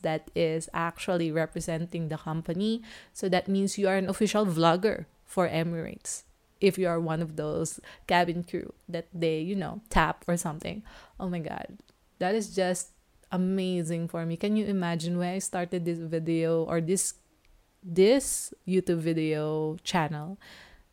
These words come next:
I have to use my fake name, Miss K Chris, because I'm so scared of getting found out and, you know, um, getting in trouble. So that is why it was hard for me to vlog while I was still a cabin crew, because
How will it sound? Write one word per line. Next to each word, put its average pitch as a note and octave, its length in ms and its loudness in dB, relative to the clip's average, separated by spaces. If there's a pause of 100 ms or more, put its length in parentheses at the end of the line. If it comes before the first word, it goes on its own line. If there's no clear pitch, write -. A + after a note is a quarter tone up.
(180)
I F3 60 -4
have F#3+ 420 2
to A3+ 60 -2
use F#3 320 2
my G3+ 140 2
fake F#3+ 340 0
name, F3+ 400 0
Miss G3+ 180 4
K G3+ 240 4
Chris, F#3+ 460 6
because F3 320 -2
I'm F3+ 140 0
so F#3+ 320 2
scared F3 560 0
of E3+ 100 -2
getting E3+ 300 -2
found D#3 480 -4
out D#3 380 0 (460)
and, E3+ 800 0
you F#3 200 2
know, D3 400 -4 (180)
um, D#3+ 460 -4 (240)
getting G3 260 0
in A3+ 100 0
trouble. G#3 560 0 (340)
So G3+ 140 0
that G#3 160 6
is G#3+ 140 2
why F#3+ 160 4
it F3+ 180 -2
was F#3+ 140 -2
hard E3+ 260 -4
for G#3 120 -2
me G#3 160 0
to G#3 140 -4
vlog D#3+ 520 0
while D#3+ 220 0
I D#3 100 -2
was D3+ 160 -4
still F3 300 2
a F#3+ 80 0
cabin E3 340 -4
crew, D3+ 260 -8
because D#3+ 460 -8